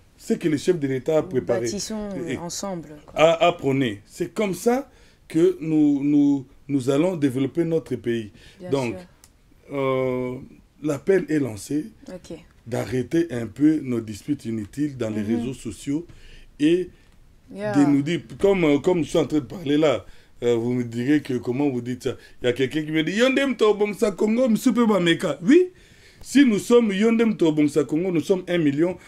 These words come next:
Speaker 1: nous serons à un million à Obongsa Congo. Et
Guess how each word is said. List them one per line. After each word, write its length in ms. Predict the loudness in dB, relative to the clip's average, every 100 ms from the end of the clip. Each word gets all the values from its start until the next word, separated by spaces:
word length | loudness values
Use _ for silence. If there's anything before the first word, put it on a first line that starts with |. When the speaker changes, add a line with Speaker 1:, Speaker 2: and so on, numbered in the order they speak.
| -14 -12
Speaker 1:
nous 60 |
serons 260 | -4 -2 -2
à 140 | -2 -4
un 80 | 0
million 400 | 0 2 0 0 -2
à 80 | -4
Obongsa 420 | -4 -6 -6 -8
Congo. 320 | -6 -6 -6 -12 -20 -10 0
Et 240 | 0 0